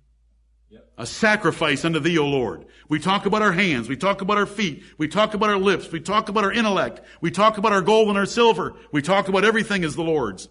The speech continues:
Speaker 2: And then we don't give him everything we have. And we vow unto the Lord and we sacrifice a corrupt thing.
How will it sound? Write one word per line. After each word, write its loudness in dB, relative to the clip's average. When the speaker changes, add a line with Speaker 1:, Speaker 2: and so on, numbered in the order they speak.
Speaker 2:
And -6
then 0
we 0
don't 0
give 0
him -2
everything -2
we -2
have. -6
And -14
we -4
vow 0
unto 0
the -2
Lord 2
and -4
we -2
sacrifice -4
a -6
corrupt -4
thing. -6